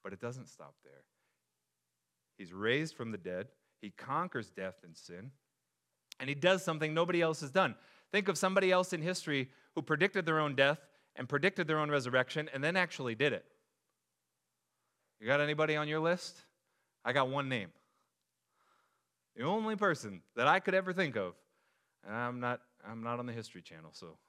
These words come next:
you know, I didn't study enough of all of humanity, but I'm gonna guess, 'cause we've never heard about him, he is the only one to predict his death, predict his resurrection, and then actually do it.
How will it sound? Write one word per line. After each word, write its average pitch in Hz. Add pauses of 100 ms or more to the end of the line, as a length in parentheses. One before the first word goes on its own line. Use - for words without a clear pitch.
(140)
you 98
know, 90
I 92
didn't 117
study 123
enough 131
of 117
all 156
of 131
humanity, 165
but 117
I'm 160
gonna 220
guess, 185 (500)
'cause -
we've 120
never 151
heard 175
about 123
him, 160 (1700)
he 196
is 185
the 165
only 220
one 226
to 135
predict 143
his 185
death, 175
predict 190
his 160
resurrection, 165
and 190
then 247
actually 254
do 320
it. 294